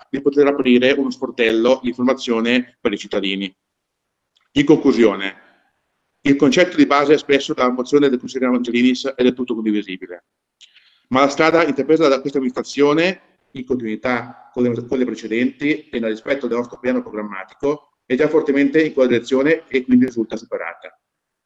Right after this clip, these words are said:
Anziché tutto quanto sopra, si suggerisce quindi di ritirare la mozione, di ritirare la mozione. Grazie.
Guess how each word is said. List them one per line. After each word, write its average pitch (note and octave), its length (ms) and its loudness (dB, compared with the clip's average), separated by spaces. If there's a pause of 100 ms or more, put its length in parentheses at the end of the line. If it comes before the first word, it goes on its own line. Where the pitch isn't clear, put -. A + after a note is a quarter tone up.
(300)
Anziché D#3 300 0
tutto D#3 160 2
quanto E3 220 2
sopra, F#3 420 2
si - 120 -16
suggerisce D3 520 2
quindi B2+ 240 4
di C#3 240 2
ritirare A#2 400 -2
la G#2+ 80 -4
mozione, G#2 640 -10
di B2 100 0
ritirare B2 260 2
la B2+ 80 2
mozione. A2 640 -2 (220)
Grazie. - 480 -4